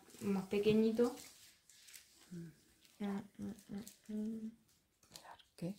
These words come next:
Speaker 2: bonitos son. ¿Eh?
Speaker 1: Y después aquí... Hay
Speaker 2: Y ahora el
Speaker 1: un
Speaker 2: otro.
Speaker 1: total de doce colores.
Speaker 2: De estos hay menos cantidad, por eso utilizará menos.
Speaker 1: Once colores. Bueno,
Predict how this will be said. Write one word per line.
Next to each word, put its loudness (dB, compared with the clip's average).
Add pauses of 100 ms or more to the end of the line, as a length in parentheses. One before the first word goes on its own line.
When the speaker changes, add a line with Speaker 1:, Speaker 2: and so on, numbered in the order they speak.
(120)
Speaker 2:
bonitos 0
son. -10 (960)
¿Eh? 4
Speaker 1:
Y 2
después 0
aquí... 8 (880)
Hay 10
Speaker 2:
Y 12
ahora 10
el 4 (300)
Speaker 1:
un 2
Speaker 2:
otro. 4
Speaker 1:
total 8
de 2
doce 4
colores. 12 (1800)
Speaker 2:
De 2
estos 0
hay 8
menos 6
cantidad, 4
por 2
eso -4
utilizará 4
menos. 8
Speaker 1:
Once 10
colores. 6 (260)
Bueno, 12